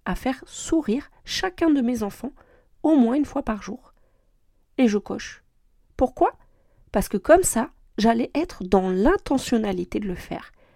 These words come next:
Et l'intention précède tes actions. Si tu n'as pas l'intention de faire quelque chose, tu ne vas pas le faire. Si tu veux de la joie, aie l'intention d'en avoir. La joie, elle peut se décider. Et comme tu as peut-être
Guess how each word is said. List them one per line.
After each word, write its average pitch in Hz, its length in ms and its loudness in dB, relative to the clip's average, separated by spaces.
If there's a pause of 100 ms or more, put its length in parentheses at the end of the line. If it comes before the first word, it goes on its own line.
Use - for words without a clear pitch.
(640)
Et 196 120 4
l'intention 277 680 2 (300)
précède 233 600 4 (320)
tes 240 180 -2
actions. 202 400 -6 (600)
Si - 140 -14
tu - 140 -2
n'as 294 120 4
pas 262 140 2
l'intention 226 460 0
de 226 40 -10
faire 220 160 -2
quelque 196 280 -4
chose, 208 320 -2 (100)
tu - 140 -4
ne 208 40 -2
vas 196 140 -4
pas 180 100 -4
le 165 120 -4
faire. - 400 -10 (840)
Si - 160 -6
tu - 160 -4
veux 240 120 2
de 262 100 4
la 247 180 4
joie, 226 240 -2 (800)
aie 339 140 6
l'intention 240 580 0
d'en 214 180 -2
avoir. - 400 -8 (640)
La 208 140 4
joie, 240 180 0
elle 285 60 0
peut - 120 -2
se - 140 -4
décider. 190 720 -2 (540)
Et 233 80 0
comme 370 260 2
tu - 160 0
as 240 80 6
peut-être - 460 6